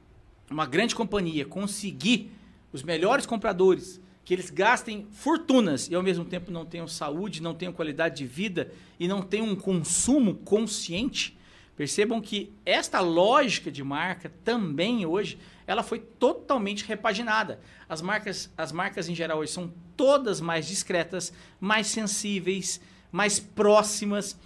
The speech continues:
Aqui eu tô com um tênis, por exemplo, que eu ganhei, né, da Juliana.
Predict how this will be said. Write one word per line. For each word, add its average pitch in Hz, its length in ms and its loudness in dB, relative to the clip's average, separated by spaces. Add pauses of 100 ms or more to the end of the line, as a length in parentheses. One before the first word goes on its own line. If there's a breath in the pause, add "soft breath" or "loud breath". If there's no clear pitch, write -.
(340 soft breath)
Aqui 160 280 -4
eu 214 120 4
tô 208 120 0
com 214 100 -6
um 214 60 -4
tênis, 190 320 -2
por 180 160 -6
exemplo, 175 280 -4
que 190 40 -4
eu 180 80 0
ganhei, 170 500 0 (160 loud breath)
né, 160 140 -4
da 165 120 0
Juliana. 165 520 4